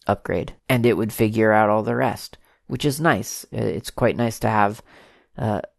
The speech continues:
the software figure that out. So, and, and the, the advantage, of course, to an upgrade, you know, would be, m-, or might be, uh, that if there are configuration files that had been added or, or, or,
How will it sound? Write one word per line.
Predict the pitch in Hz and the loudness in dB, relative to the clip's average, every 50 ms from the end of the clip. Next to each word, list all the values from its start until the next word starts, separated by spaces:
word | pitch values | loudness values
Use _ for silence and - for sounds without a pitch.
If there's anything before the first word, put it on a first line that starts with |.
| _ _ _ | _ _ _
the | - 120 110 | -12 -10 -6
software | - - 117 107 - - - 101 98 | 0 2 2 2 0 -2 -6 -6 -6
figure | - - - 113 - - 101 | -6 -6 -6 -4 -4 -4 -2
that | 98 98 98 104 | -2 0 0 0
out. | 101 101 90 - - _ _ - - | 0 0 -2 -2 -4 _ _ -20 -14
So, | - - 147 143 135 135 127 - - - - - - | -6 0 4 4 4 4 2 0 -8 -20 -20 -6 0
and, | 143 156 | 2 4
and | 147 151 160 151 147 | 4 4 4 4 4
the, | 151 151 143 | 4 4 4
the | - 147 156 | 4 2 2
advantage, | 160 156 180 175 160 143 127 - | 4 4 6 6 4 4 2 0
of | 117 - | -2 -2
course, | 135 123 - | -2 -2 0
to | - - 113 | -2 -4 -4
an | - - | -2 -2
upgrade, | 113 - - - 113 107 101 104 104 - - _ _ _ _ _ | -4 -4 -4 -4 0 0 2 2 0 -2 -6 _ _ _ _ _
you | - 127 113 | -6 -4 -2
know, | 101 107 | -2 -2
would | 110 113 107 107 - | -2 -4 -4 -4 -2
be, | 107 104 101 104 92 - | 0 2 2 2 0 -2
m-, | - 110 - - | -4 -4 -4 0
or | 85 107 90 60 | 0 0 0 0
might | 80 113 117 113 98 - - - | 0 2 2 2 2 0 -2 -2
be, | 110 95 92 113 - - - - - - - - - - - - | -2 0 0 -2 -4 -6 -10 -16 -20 -20 -20 -20 -20 -10 -4 0
uh, | 113 104 104 107 87 | 2 4 4 4 2
that | - 123 113 - - | 2 0 0 0 0
if | 107 - - | -2 -4 -2
there | 113 110 104 104 78 | 0 0 2 2 2
are | 90 104 104 104 - _ _ - | 0 0 0 -2 -4 _ _ -8
configuration | - 113 110 - - 113 - 107 104 104 110 107 - - 107 | -6 -6 -4 -2 -2 -2 0 2 2 2 2 2 -2 -4 -6
files | - - 104 104 104 87 87 101 123 - - - - _ _ | -2 0 0 0 0 0 -2 -4 -6 -8 -10 -10 -12 _ _
that | 110 117 113 110 | -2 0 2 2
had | 117 107 117 | 2 0 0
been | 113 104 - - | -2 -4 -2 -2
added | - 104 92 90 90 90 95 101 - - - | 0 0 2 2 0 -2 -4 -4 -6 -10 -8
or, | - 101 110 104 101 98 - - | -4 -2 0 0 0 -2 -4 -6
or, | - - 107 104 107 113 - - - - _ _ _ _ _ _ | -6 -4 -4 -4 -4 -6 -8 -14 -20 -20 _ _ _ _ _ _
or, | - - 110 110 101 - | -8 -4 -4 -2 -2 -4